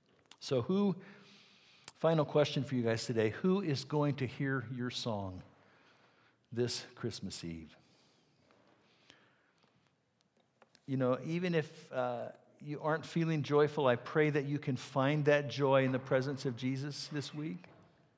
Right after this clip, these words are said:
But as you do begin to feel joyful, as you are feeling joyful, who's gonna hear about that? Are we gonna, gonna stuff that in? Or are we gonna be able to, to express that to others around us?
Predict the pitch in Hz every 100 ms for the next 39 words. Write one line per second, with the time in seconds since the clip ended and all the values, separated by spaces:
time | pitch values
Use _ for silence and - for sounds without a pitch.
0 | _ _ _ _ _ _ _ _ _ 139
1 | 135 131 151 123 120 160 156 156 170 165
2 | 165 170 143 165 160 147 123 147 139 160
3 | 160 185 165 156 156 165 165 151 190 302
4 | 262 160 196 190 135 107 - 92 80 -
5 | - _ _ _ - - - - _ _
6 | _ _ _ _ _ _ _ _ _ 151
7 | 143 151 147 151 147 139 135 - - 160
8 | 160 185 180 175 185 202 127 123 131 127
9 | 117 120 117 110 - - - - 98 101
10 | - - 104 104 - 95 - 98 95 95
11 | 87 90 87 87 85 78 78 - -